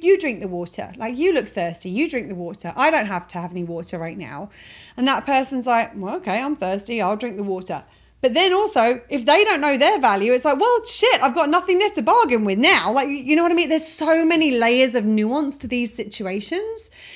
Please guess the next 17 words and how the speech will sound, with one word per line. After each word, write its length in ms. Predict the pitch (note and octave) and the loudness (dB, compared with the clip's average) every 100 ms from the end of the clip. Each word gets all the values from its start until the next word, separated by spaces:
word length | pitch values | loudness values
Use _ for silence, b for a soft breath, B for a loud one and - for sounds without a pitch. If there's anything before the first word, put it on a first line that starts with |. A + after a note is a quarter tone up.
| B B | B B
And 120 | C#4+ | -2
it's 120 | D4 | -2
so 220 | - D4+ E4+ | -2 0 2
important 560 | E4+ E4 E4+ E4+ A#3 | 0 0 -2 -2 -4
that 140 | A3 G3 | -4 -4
we 100 | A#3 | -2
recognize 720 | G#3+ C#4 E4+ C4+ G#3 F#3 F#3+ | 0 -2 -2 -2 -2 -4 -6
that 140 | G3+ | -6
the 80 | A3 | -2
most 440 | A#3+ C4 D4+ D4+ | 0 2 2 0
important 400 | E4+ D4+ C#4 A3+ | -4 -2 -4 -4
thing 160 | B3 A3+ | -4 -4
to 100 | F#3+ | -6
start 260 | F3 G3+ G3 | -4 -4 -2
shifting 380 | - B3+ A#3 A3 | -6 -6 -6 -6
people-pleasing 560 | A3+ G#3+ F#3+ G#3 G3+ | -8 -8 -6 -4 -4
behaviors, 500 | G3 G3 F#3 - - | -4 -6 -8 -12 -18